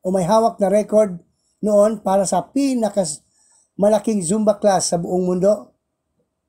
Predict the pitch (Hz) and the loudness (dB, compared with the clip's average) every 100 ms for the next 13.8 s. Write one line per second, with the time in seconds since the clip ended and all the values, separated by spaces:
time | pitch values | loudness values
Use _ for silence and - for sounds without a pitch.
0 | _ _ _ _ - 190 208 254 220 160 | _ _ _ _ -4 0 2 2 0 -2
1 | - _ _ 240 254 247 - 226 226 214 | -12 _ _ -2 0 -2 0 0 0 -2
2 | 214 156 113 _ _ _ _ _ 190 190 | -4 -4 -8 _ _ _ _ _ -2 -2
3 | 196 208 233 233 - 254 - 233 214 202 | -2 -2 -2 -4 -6 -6 -2 -4 0 0
4 | 190 - 190 175 180 165 220 214 _ _ | 0 0 -2 0 -2 2 0 0 _ _
5 | _ _ _ _ _ 202 233 214 - 202 | _ _ _ _ _ -2 0 -2 -2 0
6 | 196 190 196 190 - 185 175 - 233 226 | 0 -4 -4 -4 0 0 0 2 2 2
7 | 220 208 _ _ _ 214 214 196 202 196 | -2 -4 _ _ _ 0 2 2 0 0
8 | 208 185 147 - _ _ - 185 160 220 | 2 0 -2 -8 _ _ -6 -4 -2 -2
9 | 220 165 175 202 175 - _ - 165 185 | -2 -2 2 2 2 -6 _ -6 -2 0
10 | 165 139 - _ _ _ _ _ _ _ | 0 -4 -6 _ _ _ _ _ _ _
11 | _ _ _ _ _ _ 180 240 247 254 | _ _ _ _ _ _ 0 0 0 0
12 | 214 214 220 214 214 233 226 226 - 190 | 0 0 0 2 0 0 0 0 0 0
13 | 175 208 220 208 202 208 226 | 2 2 2 0 2 2 2